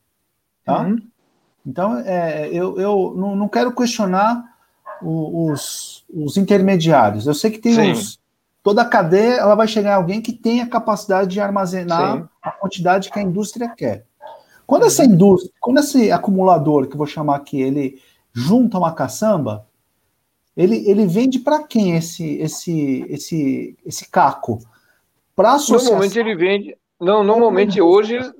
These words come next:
Speaker 2: hoje normalmente ele passa por um segundo atravessador que ajunta o maior número possível de produto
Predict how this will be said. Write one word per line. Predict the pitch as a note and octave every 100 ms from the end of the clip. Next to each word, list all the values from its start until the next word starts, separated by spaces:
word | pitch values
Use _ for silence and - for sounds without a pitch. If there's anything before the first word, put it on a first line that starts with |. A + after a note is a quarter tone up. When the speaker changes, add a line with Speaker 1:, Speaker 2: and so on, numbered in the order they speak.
| D#3+ - _ _ -
Speaker 2:
hoje | C#3 E3 G3 G3
normalmente | G3 G3 E3 D#3 D#3+
ele | E3+ F3 F3+
passa | F3 F3 D#3+ E3
por | D3 D3+
um | C#3+
segundo | - F3 C#3+ G3 C4 A#3
atravessador | - D3+ C#3 C#3 D3 C3+ B2 C#3 E3+ E3+
que | F3+
ajunta | C3+ C#3+ F3 F3 D3
o |
maior | B2+ C3+ C#3+
número | C#3 D3 B2 -
possível | A#2+ - C#3 C3 B2
de | A#2+ B2 B2+
produto | - C#3 C#3 D3+ F#3+ C3+